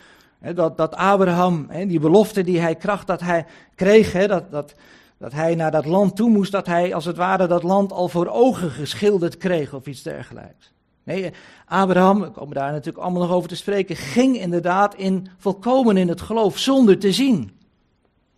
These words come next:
Ja. En, eh, ja, als je kijkt, hè, wat Paulus ook schrijft in, in Hebreeën acht, hè, vers vierentwintig, "Want in de hoop zijn wij zalig geworden."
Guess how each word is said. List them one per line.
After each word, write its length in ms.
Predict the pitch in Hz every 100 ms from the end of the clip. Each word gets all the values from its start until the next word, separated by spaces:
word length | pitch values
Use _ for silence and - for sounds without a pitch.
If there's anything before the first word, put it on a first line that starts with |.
| _ _ _ -
Ja. 180 | - - _ _ _ _ _ _ _ _ _ _ _ _ _ _ _ _ _ _ _ _ _ _
En, 340 | - 135 135
eh, 260 | 135 131 127 117 -
ja, 200 | - 151
als 120 | 123
je 100 | -
kijkt, 440 | 123 160 160 151 -
hè, 120 | -
wat 160 | 143 127
Paulus 380 | 139 139 135 127
ook 120 | 117
schrijft 500 | - 151 143 147 -
in, 180 | 127 117 _ _ _ _
in 160 | _ 120
Hebreeën 500 | 120 120 131 123 113
acht, 320 | 175 170 -
hè, 160 | 147 170
vers 260 | - 117
vierentwintig, 800 | - 156 143 131 131 156 147 151 - - _ _
"Want 260 | - 135 127
in 240 | - 165
de 80 | 143
hoop 520 | 127 120 160 247 269
zijn 260 | - 175 165
wij 180 | 156 156
zalig 480 | 156 180 180 143 -
geworden." 340 | 113 110 107